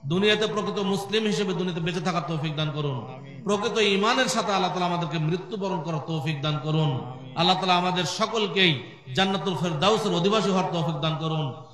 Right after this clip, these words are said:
Speaker 1: আমাদের মা বাবা, দাদা দাদি, নানা নানি যা যা মারা গেছে, আল্লাহ তাআলা সকলের সকল পাপকে ক্ষমা করে দিয়ে আল্লাহ তাআলা তাদেরকে জান্নাতুল ফেরদাউস নসিব করুন। আমিন। এই বলে আমি আমার আলোচনা আজকের এখানে শেষ করছি।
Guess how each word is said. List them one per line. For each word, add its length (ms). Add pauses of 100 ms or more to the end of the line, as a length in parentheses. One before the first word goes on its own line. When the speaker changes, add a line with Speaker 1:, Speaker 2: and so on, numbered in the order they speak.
Speaker 1:
আমাদের 440
মা 240
বাবা, 260
দাদা 300
দাদি, 340
নানা 260
নানি 240
যা 280
যা 100
মারা 260
গেছে, 420 (300)
আল্লাহ 220
তাআলা 200
সকলের 400
সকল 300 (100)
পাপকে 320
ক্ষমা 260
করে 180
দিয়ে 500 (100)
আল্লাহ 180
তাআলা 160
তাদেরকে 440
জান্নাতুল 320
ফেরদাউস 440
নসিব 320
করুন। 460 (240)
আমিন। 520 (200)
এই 160
বলে 200
আমি 180
আমার 260
আলোচনা 300
আজকের 240
এখানে 260
শেষ 200
করছি। 520